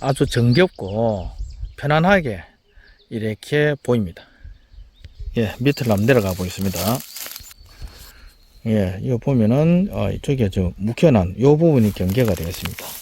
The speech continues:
예, 예. 요 하단부 요까지 전체적으로 지금 경계가 되겠습니다. 지금 본 매물, 어,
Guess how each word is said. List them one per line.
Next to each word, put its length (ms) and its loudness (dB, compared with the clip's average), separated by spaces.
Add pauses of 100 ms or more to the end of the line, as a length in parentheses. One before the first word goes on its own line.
(1200)
예, 40 -8
예. 60 -12 (1000)
요 100 -6
하단부 440 -2
요까지 640 -6 (560)
전체적으로 760 -8
지금 200 -12 (1040)
경계가 300 0
되겠습니다. 480 -12 (720)
지금 180 -6
본 240 -6
매물, 520 -2 (540)
어, 560 -10